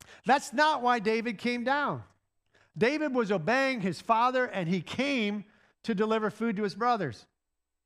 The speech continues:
That's why he came. But now he's asking questions because God is stirring up in him a desire to fight this giant, right? I mean, that's, that's his intentions. That's what's going on.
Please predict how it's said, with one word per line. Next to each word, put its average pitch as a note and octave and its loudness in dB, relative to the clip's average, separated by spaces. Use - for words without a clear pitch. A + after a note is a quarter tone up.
That's G#3 0
why A#3 2
he F#3+ -2
came. C3+ -6
But G3 4
now B3 6
he's A#3+ 0
asking A#3 2
questions A3 -2
because A3+ 0
God B3 4
is A#3 -2
stirring B3 0
up A#3 0
in G#3 -2
him A#3+ 2
a G#3+ 2
desire A3+ 4
to G#3 0
fight D4+ 0
this G#3 -2
giant, G3+ 0
right? G#3 2
I A3 -2
mean, A3+ 2
that's, - 4
that's B3+ 2
his C4 2
intentions. B3 0
That's A#3 0
what's B3 0
going B3+ 0
on. C4+ 2